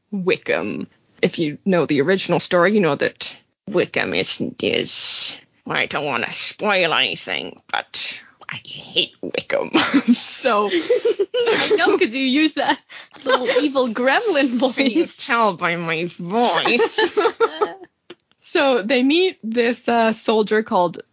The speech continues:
Speaker 1: Wickham, who seems to hate Darcy. And when Liz asks him about it, he says,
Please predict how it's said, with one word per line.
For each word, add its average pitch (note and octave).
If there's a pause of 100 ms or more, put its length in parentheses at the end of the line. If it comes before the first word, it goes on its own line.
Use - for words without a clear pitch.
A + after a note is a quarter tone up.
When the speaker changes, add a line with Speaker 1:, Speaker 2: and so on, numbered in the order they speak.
Speaker 1:
Wickham, G3 (280)
who A3+
seems A4
to A3+
hate B3+
Darcy. F3+
And F3+
when F#3+
Liz G3+
asks E3+
him F3+
about D3
it, - (240)
he A#3
says, F3